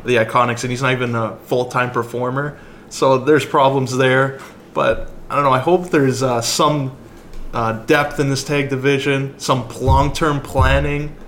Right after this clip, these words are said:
'cause I think Alexa and Nikki Cross could be a great face duo. Maybe, uh, Lacey Evans goes to the tag division and starts some trouble with the Nasties.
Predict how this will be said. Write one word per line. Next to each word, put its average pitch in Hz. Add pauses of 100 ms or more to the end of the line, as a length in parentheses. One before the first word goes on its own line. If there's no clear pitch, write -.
(220)
'cause 127
I 127
think 143
Alexa 127
and 127
Nikki 131
Cross 117
could 110
be 123
a 117
great 113
face 117
duo. 117 (280)
Maybe, 131
uh, 117 (160)
Lacey 123
Evans 127
goes 123
to -
the 113
tag 110
division 117
and 113 (360)
starts 131
some 123
trouble 127
with 120
the 113
Nasties. 117